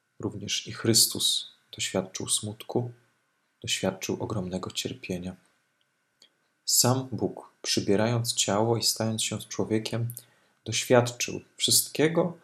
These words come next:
co najgorsze. A zarazem, przebywając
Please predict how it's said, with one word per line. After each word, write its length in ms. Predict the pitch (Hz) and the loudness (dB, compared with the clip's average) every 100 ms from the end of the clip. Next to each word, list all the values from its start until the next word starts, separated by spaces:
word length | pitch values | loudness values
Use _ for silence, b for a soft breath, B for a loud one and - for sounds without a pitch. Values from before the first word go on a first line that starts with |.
| b b b | b b b
co 140 | - 110 | -4 0
najgorsze. 640 | 110 101 - - - - _ _ _ _ _ _ _ _ | 0 -2 -8 -8 -10 -10 _ _ _ _ _ _ _ _
A 80 | 113 | 6
zarazem, 420 | 120 120 127 120 | 10 10 8 4
przebywając 960 | - 113 110 117 151 143 101 - - | 4 4 4 4 2 0 0 0 0